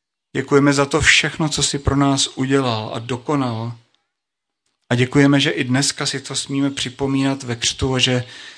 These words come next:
to je velká radost a že to je velké vyznání mezi nebem a zemí. A voláme k tobě a prosíme tě, dej nám také tu víru,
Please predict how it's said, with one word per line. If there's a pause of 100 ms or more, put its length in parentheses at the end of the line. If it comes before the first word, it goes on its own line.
(180)
to
je
velká
radost (300)
a
že
to
je
velké
vyznání
mezi (300)
nebem (320)
a
zemí. (1800)
A
voláme
k
tobě (340)
a
prosíme
tě, (180)
dej
nám
také
tu
víru,